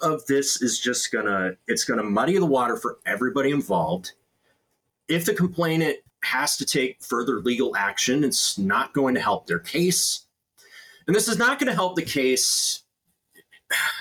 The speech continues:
for anybody else that faces harassment in the workplace,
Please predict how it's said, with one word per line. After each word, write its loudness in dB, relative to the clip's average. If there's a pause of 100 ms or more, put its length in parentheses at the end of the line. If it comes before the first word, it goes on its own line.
(140)
for 0 (180)
anybody 0
else 0
that -4 (520)
faces -2
harassment 0
in 4
the 2
workplace, -2